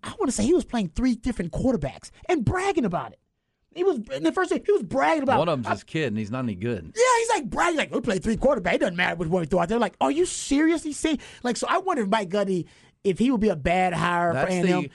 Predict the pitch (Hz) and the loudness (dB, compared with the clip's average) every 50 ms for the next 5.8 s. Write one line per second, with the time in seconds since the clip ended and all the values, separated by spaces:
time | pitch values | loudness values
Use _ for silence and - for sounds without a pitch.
0 | - - 170 165 233 214 240 214 - - _ - - 240 247 240 233 226 220 - | -10 -6 -2 0 0 0 0 -2 -4 -6 _ -6 -2 0 2 2 2 2 2 0
1 | - 165 170 185 180 - 170 139 - - 151 139 135 131 120 110 110 104 - 101 | 0 0 -2 -2 -2 -4 -6 -6 -4 -2 -2 -2 -2 -4 -6 -6 -6 -6 -6 -6
2 | 107 120 135 139 139 127 131 160 170 147 113 104 - 127 120 117 113 175 180 151 | -4 -4 -2 -2 0 -2 -2 -2 -2 -4 -4 -2 -2 -2 0 0 2 2 2 2
3 | 127 120 113 113 107 104 113 131 117 117 117 110 131 120 170 185 196 190 180 170 | 2 0 -2 -2 -4 -4 -4 -2 -2 -2 -2 -2 -2 0 2 2 2 2 2 2
4 | - - 220 190 - 131 - 185 175 147 139 131 127 117 156 147 - - - 135 | 2 2 2 0 0 0 0 0 0 0 -2 -6 -6 -4 -4 -4 -4 -4 -4 -4
5 | 135 117 95 90 104 113 131 151 143 175 160 135 - 123 107 | -2 -2 -4 -4 -4 -2 -2 0 0 0 0 0 -2 -6 -10